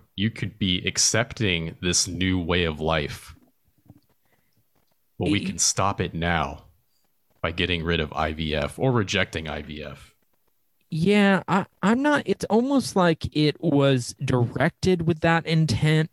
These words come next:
Speaker 2: but it wasn't written that way, or the opposite, it was written that way, but he tried not to direct it that way, because the movie is not, like, I have seen full-fledged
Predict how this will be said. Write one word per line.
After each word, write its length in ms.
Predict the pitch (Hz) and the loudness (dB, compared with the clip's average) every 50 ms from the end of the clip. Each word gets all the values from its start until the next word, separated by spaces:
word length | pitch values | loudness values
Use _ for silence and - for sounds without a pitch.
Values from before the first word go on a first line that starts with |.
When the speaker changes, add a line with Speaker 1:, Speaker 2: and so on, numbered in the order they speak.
| 135 | -2
Speaker 2:
but 160 | - 139 123 - | -2 -2 -2 0
it 160 | 135 135 - | 0 -2 -2
wasn't 420 | - 127 127 131 135 123 127 104 95 | 0 2 2 2 2 2 -2 -4 -4
written 420 | 107 107 123 139 - 151 151 156 156 | -2 -2 -2 -2 -2 0 0 2 2
that 240 | 156 143 143 - | 4 2 2 2
way, 460 | - 143 139 139 139 135 135 135 131 - - - - - _ _ | 2 2 2 4 4 4 2 2 0 -2 -8 -18 -20 -20 _ _
or 200 | - - 160 165 | 2 2 4 4
the 160 | 156 147 135 - | 4 2 0 2
opposite, 680 | 127 127 143 - 170 160 - - 175 170 170 170 - _ | 2 2 2 2 0 0 0 2 2 2 2 0 -2 _
it 80 | 139 135 | 0 0
was 200 | 131 127 123 123 | 2 2 0 0
written 400 | 120 123 135 143 - 151 143 143 | 0 0 0 0 0 0 2 2
that 220 | 147 143 143 135 | 4 2 2 2
way, 260 | 139 139 143 143 143 143 | 2 2 2 4 2 2
but 200 | 139 - 120 120 | 2 0 -2 -2
he 200 | - 123 120 127 - | -2 -4 -6 -6 -6
tried 320 | - - 135 120 123 127 120 | -4 0 2 2 2 2 2
not 200 | 123 123 123 - | 2 0 0 0
to 120 | 120 113 | -4 -4
direct 440 | 107 - 104 107 120 139 - - - | -2 -2 -2 0 0 0 0 -2 -4
it 80 | 135 | -2
that 200 | 139 139 135 135 | 0 0 2 2
way, 220 | 127 127 135 131 131 | 2 2 2 2 2
because 460 | 131 139 - - 160 156 135 - - - - - - - - _ | 0 -2 -2 -2 -2 -2 -2 -4 -10 -14 -18 -20 -20 -20 -8 _
the 80 | - 175 | -4 -2
movie 480 | 190 202 220 247 269 233 226 202 147 | 0 2 2 2 2 2 2 2 2
is 160 | 156 156 131 151 | 2 0 0 0
not, 520 | 139 135 131 131 135 131 131 127 131 - _ _ _ _ _ _ _ - | 0 2 2 2 4 4 4 2 0 -2 _ _ _ _ _ _ _ -2
like, 180 | 156 156 151 - - | -2 -2 -2 -2 -2
I 140 | 185 208 220 | 0 2 4
have 180 | 214 214 190 - | 4 4 2 0
seen 440 | - - - 165 160 151 147 143 127 | -2 -2 -2 0 2 2 2 2 0
full-fledged 1040 | - - - 151 147 143 143 120 - - - 135 135 127 131 127 123 - - - | -2 -4 -2 2 2 2 2 2 -2 -4 -2 0 2 2 2 2 0 -4 -8 -8